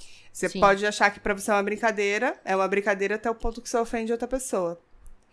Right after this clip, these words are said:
Speaker 2: Não te ofende porque não fala sobre você, né? Às vezes, tipo
Speaker 1: Sim, sim. Mas aí, depois analisando toda a situação, e aí eu terminei de ver hoje, né, o episódio todo, porque eu nunca consigo ver no dia, porque eu sou a senhora, eu durmo dez da noite, né, gente? E aí
Speaker 2: É.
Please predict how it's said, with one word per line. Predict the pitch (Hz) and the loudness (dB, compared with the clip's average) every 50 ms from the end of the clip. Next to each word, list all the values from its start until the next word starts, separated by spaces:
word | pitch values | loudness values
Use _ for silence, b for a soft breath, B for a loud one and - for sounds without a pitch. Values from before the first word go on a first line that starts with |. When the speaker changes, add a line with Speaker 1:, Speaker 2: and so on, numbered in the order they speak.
| b b b b b b 220 196 | b b b b b b -6 -2
Speaker 2:
Não | 185 180 185 | 2 2 2
te | 185 - 208 | 2 4 2
ofende | 196 190 - 208 202 202 208 208 | 2 4 4 4 4 4 4 0
porque | 196 - 208 208 - 226 | -2 -4 -4 0 2 2
não | 220 220 220 | 2 2 2
fala | 208 - 214 202 202 | 4 4 6 6 6
sobre | 208 - 226 208 202 220 | 4 2 -2 -2 -2 -2
você, | 214 208 226 254 - - - 196 180 170 | -2 0 -2 -2 -2 0 0 2 2 2
né? | 165 165 156 156 151 151 151 151 | 2 0 0 0 0 0 0 -2
Às | 151 147 | -2 -4
vezes, | 151 151 143 147 147 143 - | -8 -10 -10 -10 -10 -10 -12
tipo | - _ - 165 160 151 151 | -12 _ -16 -16 -14 -12 -12
Speaker 1:
Sim, | 147 139 - - 247 233 220 208 202 196 | -10 -6 -2 -2 -2 0 0 -2 -4 -4
sim. | 202 - - 196 180 180 175 B B B B B B B B B B B B | -6 -6 -6 -4 -6 -6 -10 B B B B B B B B B B B B
Mas | - 220 247 262 277 262 | 0 4 4 4 4 4
aí, | 294 277 285 | 2 2 2
depois | 269 277 302 - - 302 294 311 | 2 -2 -4 0 0 0 2 4
analisando | 330 320 311 294 285 262 285 285 277 262 | 2 2 2 0 0 0 0 0 0 0
toda | 285 285 254 302 | -2 -4 -4 -4
a | |
situação, | 277 - - 294 269 - - 262 254 262 | -4 -2 -2 -2 -2 -2 -2 -2 -2 0
e | 262 247 | 0 0
aí | 233 233 240 | 2 2 2
eu | 233 | 2
terminei | 233 247 247 233 240 226 226 226 | 2 2 0 0 0 0 -2 -2
de | 214 226 | -2 -4
ver | 220 214 214 | -2 0 0
hoje, | 202 196 208 226 247 226 226 | 2 2 2 2 0 0 -2
né, | 220 208 208 214 | -2 0 0 0
o | 214 | 0
episódio | 196 196 - 185 180 185 180 180 - - | -2 -4 -6 -4 -2 -2 -2 -2 -4 -6
todo, | - 196 190 190 196 | -4 -4 -4 -6 -10
porque | _ - - - | _ -10 -4 -2
eu | 220 220 214 | -2 -2 -2
nunca | 233 240 - 269 | -4 -2 -4 -4
consigo | 262 311 285 - 285 247 247 | -4 -4 -4 -4 -4 -4 -2
ver | 226 240 233 | -2 0 0
no | 233 226 | 0 -2
dia, | 202 208 208 196 | -4 -4 -4 -4
porque | 202 - 220 | -4 -6 -8
eu | 214 | -6
sou | - - 277 | -4 -4 -4
a | |
senhora, | 254 - - - 285 262 202 180 185 | -4 -4 -4 -2 0 0 2 0 0
eu | 180 | -2
durmo | 185 196 185 185 | -4 -4 -4 -2
dez | 175 190 190 190 | -2 -2 -2 -2
da | 180 214 226 | -2 -4 -2
noite, | 262 254 185 - - - | -2 -4 -6 -6 -8 -8
né, | 180 170 | -8 -8
gente? | 170 170 165 160 - - - - B B B B B B B B B B B B | -8 -10 -12 -14 -14 -18 -20 -20 B B B B B B B B B B B B
E | - 202 202 | -2 2 4
aí | 202 202 196 | 6 6 8
Speaker 2:
É. | 208 202 196 202 | 8 8 8 8